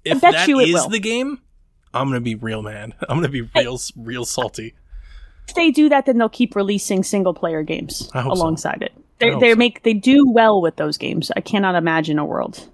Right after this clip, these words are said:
Speaker 1: you know?
Speaker 2: Mm-hmm.
Speaker 1: Speaking of single player games that are also multi-platform, um, the Destiny account tweeted today that they're going to have a showcase event on August twenty-fourth, and the Witch Queen is the, uh, the next expansion that they'll be discussing on that date. So that's exciting. I,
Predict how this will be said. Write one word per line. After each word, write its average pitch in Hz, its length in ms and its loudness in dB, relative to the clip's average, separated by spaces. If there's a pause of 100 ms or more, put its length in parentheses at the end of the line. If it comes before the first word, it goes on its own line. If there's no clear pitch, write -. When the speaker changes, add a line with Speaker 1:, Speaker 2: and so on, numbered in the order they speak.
(180)
Speaker 1:
you 165 140 -2
know? 160 140 -2 (420)
Speaker 2:
Mm-hmm. 123 300 -10 (260)
Speaker 1:
Speaking 277 240 4
of 254 100 4
single 247 240 6
player 220 240 4
games 202 260 0
that 196 100 4
are 190 60 4
also 185 240 0
multi-platform, 185 840 -4
um, 170 420 0 (280)
the 180 100 -4
Destiny 202 420 2
account 185 420 -2
tweeted 185 280 -2
today 185 260 0
that 175 120 0
they're 175 140 2
going 185 200 0
to 180 60 -4
have 170 100 -2
a 170 40 -10
showcase 185 480 -2
event 180 340 0 (100)
on 175 160 0
August 165 300 0
twenty-fourth, 175 580 -2 (560)
and 170 220 0
the 185 100 4
Witch 185 320 0
Queen 175 420 2
is 170 260 -2
the, 175 180 0
uh, 156 260 2
the 160 80 0
next 160 300 -2
expansion 156 540 -2
that 147 120 0
they'll 147 140 0
be 151 100 -2
discussing 147 640 -2
on 151 120 -2
that - 200 -6
date. - 260 -6 (100)
So - 360 -4 (240)
that's 480 160 4
exciting. 233 480 4
I, 240 200 0